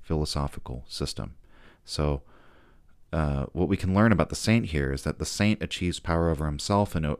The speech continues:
and over the minds of other men even by practicing, for example, chastity,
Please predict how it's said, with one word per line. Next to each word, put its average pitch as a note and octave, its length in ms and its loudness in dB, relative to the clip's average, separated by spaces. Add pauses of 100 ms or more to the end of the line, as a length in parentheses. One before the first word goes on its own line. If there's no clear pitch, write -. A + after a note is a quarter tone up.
and D#2 120 -2
over G#2 300 6
the G2 80 4
minds G2 380 4
of F#2 100 4
other F#2 160 6
men F#2+ 320 4
even C#2 420 -2 (220)
by E2 120 -2
practicing, F2+ 640 0
for D2+ 120 -6
example, C#2 400 -4
chastity, - 760 -4